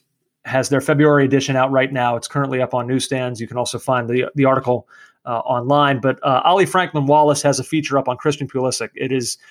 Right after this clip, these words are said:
really, really interesting, a fascinating look at this guy who we've all come to know and love, uh, and, and it kinda lets you in a little bit to learn a,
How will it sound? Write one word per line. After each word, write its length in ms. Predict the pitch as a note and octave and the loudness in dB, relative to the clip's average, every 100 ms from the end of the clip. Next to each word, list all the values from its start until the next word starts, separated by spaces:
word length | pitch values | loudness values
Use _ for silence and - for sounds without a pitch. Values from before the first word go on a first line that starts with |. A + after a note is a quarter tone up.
| _ - | _ -4
really, 340 | B2+ G3+ F3+ | 2 4 4
really 280 | D3+ D3+ C#3+ | 4 4 2
interesting, 320 | C#3 A2+ A#2 | 0 -6 -12
a 40 | A2+ | -6
fascinating 580 | D3+ D3+ D3+ D#3 C3+ | 0 0 0 -4 -4
look 200 | C3 C3+ | -2 -2
at 120 | C3 A#2+ | -2 -6
this 160 | A#2+ | -10
guy 300 | - B2 A#2 | -6 -2 -2
who 100 | A2+ | -4
we've 220 | B2 B2 | -6 -2
all 120 | C3 B2+ | -2 -2
come 200 | C#3+ B2+ | -6 -10
to 80 | |
know 260 | A#2 C3 D3 | -2 2 2
and 100 | B2 | 2
love, 400 | B2+ D#3+ D3+ B2 _ _ _ - | 2 4 2 0 _ _ _ -6
uh, 220 | B2 A#2+ | -2 -2
and, 160 | - C3 | -2 -4
and 220 | - C3 | -4 -6
it 80 | C3 | -2
kinda 180 | D#3+ D3+ | 0 2
lets 240 | C#3+ D#3+ | 2 2
you 180 | E3 C#3+ | 0 2
in 240 | D#3+ E3+ A2+ | 2 0 -4
a 60 | C3 | -2
little 200 | C3 B2+ | 0 2
bit 320 | C3+ C3 - _ _ _ | 2 0 -2 _ _ _
to 380 | - C#3+ C3+ B2+ _ | -2 0 0 -4 _
learn 260 | B2 C#3+ E3 | -4 -2 0
a, 120 | D3 | -2